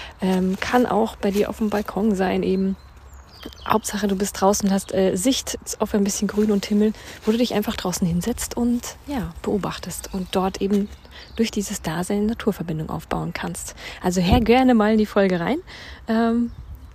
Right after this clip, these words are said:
und ja, heute möchte ich eben thematisieren, wie finde ich wo welche geeigneten Sitzplätze.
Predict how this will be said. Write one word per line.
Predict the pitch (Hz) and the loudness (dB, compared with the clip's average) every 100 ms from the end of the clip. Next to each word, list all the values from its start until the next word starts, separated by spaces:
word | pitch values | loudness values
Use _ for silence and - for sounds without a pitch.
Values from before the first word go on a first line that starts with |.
| - - - - - | -20 -20 -20 -12 0
und | 226 233 226 233 - - | 2 4 2 0 -2 0
ja, | 170 - - - - - | -2 -4 -18 -18 -10 0
heute | 226 247 | 2 4
möchte | 226 220 | 4 2
ich | - 208 | -2 -2
eben | 214 | 0
thematisieren, | 208 214 208 208 208 214 214 220 - - - - - | 0 2 0 -2 -6 0 2 2 -2 -8 -18 -12 -6
wie | 180 233 285 | 2 4 4
finde | - 240 226 | 6 6 6
ich | 226 220 - 170 | 4 2 -2 0
wo | 185 254 196 | 4 4 6
welche | 190 226 226 185 | 4 4 2 -2
geeigneten | 185 175 190 - 190 | -2 -2 -4 -4 -4
Sitzplätze. | 180 - - - - | -4 -6 -8 -10 -8